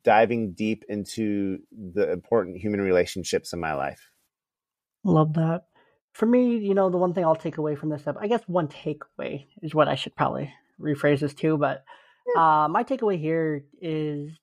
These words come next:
Speaker 2: just really, it's, it's not about what you say, but it's more about what you do. It's that example that you put out for those around you, for your kids, that's really gonna have a huge impact, on them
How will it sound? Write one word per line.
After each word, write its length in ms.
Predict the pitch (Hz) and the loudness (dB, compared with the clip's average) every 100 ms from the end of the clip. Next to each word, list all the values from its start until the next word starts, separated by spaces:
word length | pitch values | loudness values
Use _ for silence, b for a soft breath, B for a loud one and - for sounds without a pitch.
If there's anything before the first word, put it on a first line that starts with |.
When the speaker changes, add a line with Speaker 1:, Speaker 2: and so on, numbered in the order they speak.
| _ | _
Speaker 2:
just 280 | 151 143 - | -10 -8 0
really, 500 | 160 160 156 156 151 _ | 2 4 6 4 0 _
it's, 400 | 170 170 _ - _ _ _ _ _ | -8 -8 _ -20 _ _ _ _ _
it's 240 | - - | -20 -4
not 140 | 202 214 | 2 4
about 200 | 208 185 | 6 6
what 180 | 175 175 | 4 2
you 160 | 165 151 | -2 -4
say, 580 | - - 160 160 156 151 | -8 -2 0 2 0 -2
but 160 | 147 | -4
it's 180 | 143 - | -8 -8
more 120 | 165 | -2
about 200 | 160 147 | 0 0
what 160 | 151 156 | -2 -6
you 160 | 165 147 | -6 -6
do. 480 | 147 156 151 151 | 0 2 2 0
It's 140 | 147 - | -2 -2
that 120 | 160 | -4
example 840 | 147 139 - 147 143 147 143 147 _ b b b b _ - | -4 -6 0 2 2 0 0 -2 _ b b b b _ -2
that 120 | 160 | 0
you 100 | 147 | 0
put 280 | 143 - 160 | -4 0 4
out 240 | 147 143 | 4 2
for 100 | - | 0
those 180 | 147 147 | -4 -4
around 400 | 139 151 160 151 | -2 2 2 2
you, 280 | 151 151 143 - | 2 0 0 -2
for 120 | 156 | -2
your 160 | 139 139 | -2 -4
kids, 520 | 139 - 151 147 135 | -6 -2 0 0 -2
that's 180 | 147 - | -8 -8
really 340 | 147 156 165 156 | -4 0 2 2
gonna 120 | 147 | 0
have 120 | 147 | -2
a 40 | 143 | -2
huge 280 | 156 151 | 0 2
impact, 460 | 147 139 - - _ _ _ _ _ _ - | 2 -2 -2 -6 _ _ _ _ _ _ -2
on 220 | 147 135 135 | 0 2 4
them 480 | 143 143 139 139 | 4 4 2 0